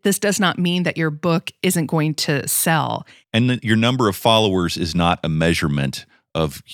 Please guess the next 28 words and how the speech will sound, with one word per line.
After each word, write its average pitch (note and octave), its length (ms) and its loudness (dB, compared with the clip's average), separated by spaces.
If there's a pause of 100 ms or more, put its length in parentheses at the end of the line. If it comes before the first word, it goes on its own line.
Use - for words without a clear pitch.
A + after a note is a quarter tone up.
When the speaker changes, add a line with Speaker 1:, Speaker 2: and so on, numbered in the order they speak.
Speaker 2:
your D2 260 0
success - 580 -4
as F3 140 -2
an D#3+ 60 -4
author. - 60 -4
Speaker 1:
Exactly. - 640 -2 (280)
So A#3 280 0
really A#3+ 600 -2 (120)
giving A3+ 320 2
yourself G#3+ 600 -2
kind C4+ 220 -2
of D#4+ 120 -6
a G#3+ 60 -2
bit G3 320 -2
of F#4 100 -4
a - 60 0
pep - 360 -4
talk - 420 -4
and F#3+ 140 2
just F#3+ 180 0
kind G3+ 200 0
of E3 140 -4 (340)
readjusting F3+ 540 0
your C4+ 120 2
mindset G#3 640 0 (460)
and G#3+ 220 4
knowing F#3+ 640 2 (340)
that - 260 2